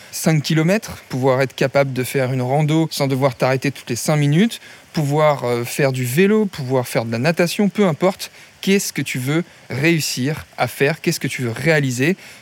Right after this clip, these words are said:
Peut-être que ça peut être reprendre la musique ou la peinture ou des activités, des passions que t'as peut-être mises de côté parce que aujourd'hui t'es trop fatigué, parce que t'as pas le temps.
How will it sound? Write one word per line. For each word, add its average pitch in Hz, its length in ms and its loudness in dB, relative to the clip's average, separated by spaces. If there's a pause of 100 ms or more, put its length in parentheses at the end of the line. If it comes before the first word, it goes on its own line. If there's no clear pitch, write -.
Peut-être 143 260 -2
que 139 80 -4
ça 123 160 -2
peut 127 140 -2
être 127 220 -2
reprendre 156 460 0
la 139 80 2
musique 139 520 0
ou 127 40 -2
la 117 120 -2
peinture 143 500 -2
ou 131 60 0
des 113 200 -6
activités, 127 580 -2
des 117 100 -4
passions 147 420 -2
que - 80 -12
t'as 120 80 -2
peut-être - 260 -6
mises 160 300 4
de 139 120 -2
côté 147 380 -2 (460)
parce 131 220 0
que 147 280 0 (400)
aujourd'hui 131 360 0
t'es 120 120 -4
trop 151 200 -2
fatigué, 156 680 0
parce 127 180 -6
que - 80 -12
t'as 113 160 -6
pas - 120 0
le 135 60 0
temps. 156 260 0